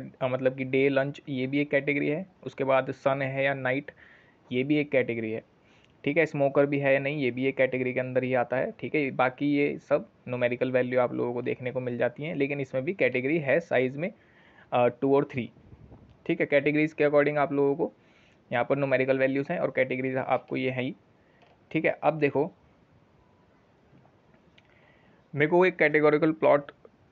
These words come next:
चार्ट प्लॉट करना है, तो सबसे पहले आप लोगों को मैं एक सेकेंड, अ, इसमें मैंने ज़रा असल नई फाइल बनाई है तो मैं ज़रा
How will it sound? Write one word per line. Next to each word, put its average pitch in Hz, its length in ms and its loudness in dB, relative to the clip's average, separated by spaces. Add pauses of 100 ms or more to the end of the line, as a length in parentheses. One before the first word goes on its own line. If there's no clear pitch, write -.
(160)
चार्ट 131 340 2
प्लॉट 143 300 2
करना 127 220 -2
है, 151 200 -8 (540)
तो 131 60 -10
सबसे 139 280 -4
पहले 139 220 2
आप 139 180 0
लोगों 131 240 -2
को 147 200 -6 (200)
मैं 120 140 -4
एक 117 100 -10
सेकेंड, 123 380 -10
अ, 123 320 -8
इसमें 127 360 -8 (1700)
मैंने 123 200 -4
ज़रा 120 160 -2
असल 123 220 -8
नई 127 280 -8
फाइल 127 300 0
बनाई 127 280 -6
है 151 360 -6
तो 131 80 -8
मैं 131 280 -6
ज़रा 131 360 -4